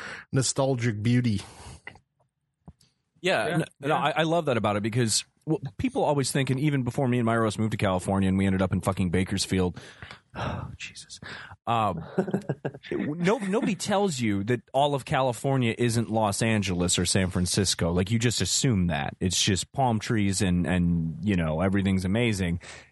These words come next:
Speaker 2: And what you don't know is there's these, like, shitholes all over the place. And also, the state is gigantic. And so much of it is just desolate nothing and bullshit. And Lady Bird really captures that. And there's so much just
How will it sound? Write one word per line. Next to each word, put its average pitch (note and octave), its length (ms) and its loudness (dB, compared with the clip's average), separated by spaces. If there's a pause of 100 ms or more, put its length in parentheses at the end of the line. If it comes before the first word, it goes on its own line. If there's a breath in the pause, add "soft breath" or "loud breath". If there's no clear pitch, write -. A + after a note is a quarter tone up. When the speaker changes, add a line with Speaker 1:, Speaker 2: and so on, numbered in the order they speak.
(160)
Speaker 2:
And A#2+ 120 0
what C3 200 0
you B2+ 60 -6
don't F#3 260 0
know A#2 220 0
is G#2+ 100 0
there's A2 180 0
these, G#2 220 0
like, G2 160 0
shitholes F#2 640 0
all B2 220 0
over D3 120 -2
the A#2 80 -2
place. F2+ 320 0
And A2+ 80 2
also, A#2 560 0
the A2+ 160 -2
state B2+ 280 0
is A2 140 0
gigantic. G#2 920 -2 (600)
And G2 460 2 (560)
so - 300 0
much A#2 240 0
of G#2+ 80 0
it F#2+ 80 2
is F#2 100 0
just F#2+ 260 -4 (220)
desolate G2+ 500 2 (140)
nothing F#2 600 2
and E2+ 180 0
bullshit. F#2 600 -2 (540 loud breath)
And F#2 560 2 (260)
Lady A#2+ 340 0
Bird A2 180 0
really G2+ 220 0
captures B2 480 0
that. E2 200 0
And G#2 120 2
there's G#2+ 120 0
so E3+ 200 2
much D#3+ 240 -2
just B2 200 -2